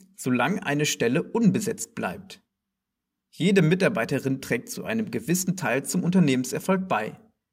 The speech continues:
indem sie zum Beispiel Projekte abwickelt und somit für Umsatz sorgt. Aufgrund fehlender personeller Ressourcen können unter anderem weniger Projekte gewonnen werden.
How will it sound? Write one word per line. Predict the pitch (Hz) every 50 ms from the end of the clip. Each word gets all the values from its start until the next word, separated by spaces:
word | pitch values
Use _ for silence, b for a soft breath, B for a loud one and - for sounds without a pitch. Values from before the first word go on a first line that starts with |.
| _ _ _ _ _ _ _ _ _ _
indem | - 151 135 127 160 180 208 208
sie | 196 202 185
zum | 190 - 165 131
Beispiel | 120 117 135 - - - 139
Projekte | - - - 107 104 117 151 175 - - 147
abwickelt | - 143 135 - 165 127 - 139 131 135
und | - 170 156 -
somit | 170 170 170 185 190 185
für | 190 -
Umsatz | - 226 208 185 - - - - -
sorgt. | - - 101 98 - - - - _ _ _ _ _ _ _ _ _ _ _ _ _ _ _ _ _ _ _ -
Aufgrund | - 117 - - - 135 127 -
fehlender | - - 165 185 208 202 185 185 175
personeller | 180 - 190 185 196 190 180 170 165 175 165 143
Ressourcen | 160 170 - - 131 127 131 - 147 139 139 139
können | - - 120 117 101
unter | - 175 185 202 175
anderem | - 156 156 139 131 131 127 113
weniger | - 127 127 135 123 131
Projekte | 131 - - 139 120 117 117 - - 147
gewonnen | 151 185 170 165 - 185 170 135 123 113
werden. | - 113 101 101 - - - - - _